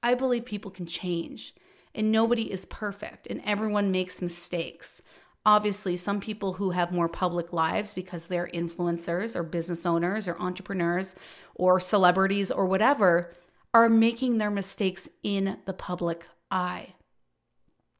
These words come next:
I wanna tell you another story, and I meant to have this guy's name available to you, and I'll put it in the show notes 'cause I can't remember it.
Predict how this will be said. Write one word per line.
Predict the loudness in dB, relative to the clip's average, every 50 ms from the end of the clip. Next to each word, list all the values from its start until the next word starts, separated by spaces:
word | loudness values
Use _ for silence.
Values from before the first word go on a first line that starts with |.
| _ _ -18 -14 -8
I | -6
wanna | -2 0 0 0 0
tell | -2 -4 -4 -2
you | 0 0 0
another | 2 0 0 -2 -2 -4
story, | -4 -2 0 0 0 0 -2 -6 -10 -16 -18 -14 -2
and | 0 2 4
I | 4 4
meant | 4 4 2 2 0 -4
to | -4 -2
have | 0 -2 -2 0
this | 0 -2 -2 2
guy's | 2 4 4 4 2 2 0
name | 0 2 2 2 2
available | 0 2 2 2 2 2 -2 -4
to | -8 -8 -10 -10
you, | -10 -10 -8
and | -8 -6 -4
I'll | -4 -4
put | -4 -6 -6 -6
it | -2 -2
in | 0 0
the | 0 -2
show | -2 -2 0 0
notes | 0 0 -2 -4 -8 -12
'cause | -14 -10 -12
I | -12
can't | -10 -8 -10 -6 -4
remember | -4 -2 -2 -2 -2 -4 -4
it. | -4 -6 -8 -12